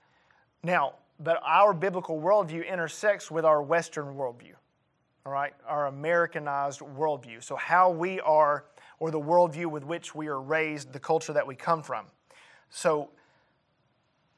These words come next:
so there's always gonna be this kind of intersection of cultures or worldviews, even in our own hearts for the believer,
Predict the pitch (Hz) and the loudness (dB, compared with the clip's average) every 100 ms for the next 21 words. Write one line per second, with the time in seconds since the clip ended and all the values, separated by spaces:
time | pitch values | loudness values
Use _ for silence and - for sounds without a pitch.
0 | _ - 175 160 156 160 202 226 185 190 | _ -6 -4 -4 -2 6 6 6 2 -2
1 | 185 180 165 151 - - - 175 170 - | -2 -2 -4 -4 -10 -14 -6 -4 -4 -2
2 | 208 208 185 185 - 156 143 - 185 185 | -2 0 2 0 0 -10 -10 0 0 0
3 | - 151 139 139 165 185 156 151 165 208 | -4 -6 -6 2 6 6 4 -8 -8 -4
4 | 190 165 151 190 208 151 143 120 - 160 | -2 0 0 0 -2 -2 -4 -6 -10 -8
5 | 147 156 190 127 104 | -2 0 0 -2 -12